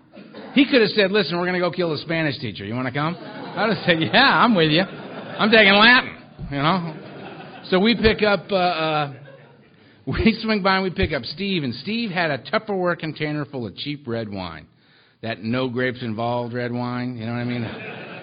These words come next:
The cheap stuff, the fortified stuff, right? The Mad Dog. And we, uh, we went behind, uh, the dorm, and it's two thirteen-year-olds and a twelve-year-old, three children standing behind a dorm room by a tree.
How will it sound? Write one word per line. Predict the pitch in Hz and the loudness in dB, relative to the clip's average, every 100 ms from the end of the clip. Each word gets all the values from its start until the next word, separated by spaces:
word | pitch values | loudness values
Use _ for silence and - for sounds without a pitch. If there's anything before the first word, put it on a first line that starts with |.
| - | -14
The | 107 | -12
cheap | - 156 143 - | -6 -2 -2 -4
stuff, | 123 98 101 | -8 -8 -12
the | - | -10
fortified | 135 143 117 113 95 82 | -4 -4 -4 -6 -8 -10
stuff, | - 87 80 87 | -10 -10 -8 -10
right? | 107 107 | -10 -8
The | 107 | -6
Mad | 131 127 101 | -2 -2 -4
Dog. | 90 78 73 71 117 | -6 -6 -10 -14 -10
And | 113 110 | -8 -6
we, | 120 120 | -4 -2
uh, | 113 104 - - - - - - | -4 -6 -12 -20 -20 -20 -20 -4
we | 151 | 0
went | 175 165 | 0 0
behind, | 156 156 160 160 151 | -4 -4 -4 -4 -2
uh, | 147 135 | -2 -4
the | 123 | -6
dorm, | 127 151 160 170 147 | -4 -2 -2 -2 -6
and | 110 104 | -8 -10
it's | - - | -8 -6
two | 185 | -4
thirteen-year-olds | 180 170 180 170 165 160 160 | -4 -6 -6 -6 -4 -6 -8
and | 135 | -12
a | - | -6
twelve-year-old, | 127 113 104 95 87 113 160 | -6 -6 -8 -10 -14 -16 -12
three | 165 - 160 | -10 -8 -6
children | 123 107 101 110 - - _ - - | -6 -6 -10 -12 -16 -20 _ -20 -6
standing | 151 156 170 170 | -2 -2 -4 -6
behind | 139 147 147 | -8 -6 -6
a | 139 | -6
dorm | 127 123 117 110 | -6 -4 -6 -8
room | 95 113 | -10 -10
by | 104 117 | -8 -8
a | |
tree. | 123 139 110 95 | -8 -6 -6 -6